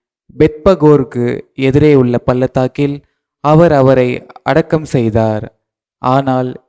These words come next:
இன்று வரை எந்த மனிதருக்கும் அவரது கல்லறை இருக்குமிடம் தெரியாது. மோசே இறக்கும்போது அவருக்கு வயது நூற்றி இருபது. அவரது கண்கள் மங்கினதும் இல்லை,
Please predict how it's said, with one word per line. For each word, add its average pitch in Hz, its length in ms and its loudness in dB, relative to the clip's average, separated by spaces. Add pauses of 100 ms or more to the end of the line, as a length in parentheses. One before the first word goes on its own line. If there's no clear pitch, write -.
இன்று 175 420 0
வரை 127 280 4 (240)
எந்த 170 420 -2
மனிதருக்கும் 135 680 -2 (100)
அவரது 123 480 0
கல்லறை 143 460 -2
இருக்குமிடம் 120 680 -2
தெரியாது. 113 600 -2 (880)
மோசே 202 500 2 (120)
இறக்கும்போது 123 720 0 (520)
அவருக்கு 127 400 0
வயது 127 440 2 (260)
நூற்றி 156 400 -2
இருபது. 110 460 0 (680)
அவரது 165 460 4
கண்கள் 165 460 0 (400)
மங்கினதும் 160 580 -2
இல்லை, 127 320 0